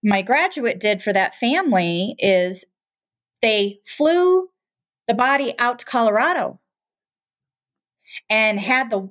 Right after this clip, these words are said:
body go through the, the, the water cremation process in Colorado, and then the cremated remains were returned back to the family.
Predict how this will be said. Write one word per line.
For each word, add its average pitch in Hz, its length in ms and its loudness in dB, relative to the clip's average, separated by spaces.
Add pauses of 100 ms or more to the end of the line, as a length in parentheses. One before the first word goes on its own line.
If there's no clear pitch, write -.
(120)
body 240 640 0 (1160)
go 240 200 2
through 240 220 0
the, 196 480 4
the, 185 320 2
the 190 80 0
water 226 360 2
cremation 208 540 -2
process 185 520 0
in 175 80 -4
Colorado, 180 880 0 (680)
and 196 340 0
then 214 380 0 (320)
the 202 280 4
cremated 196 560 0
remains 185 760 -2
were 190 180 2
returned 180 460 0
back 156 220 -2
to 180 80 -6
the 170 100 0
family. 143 540 -8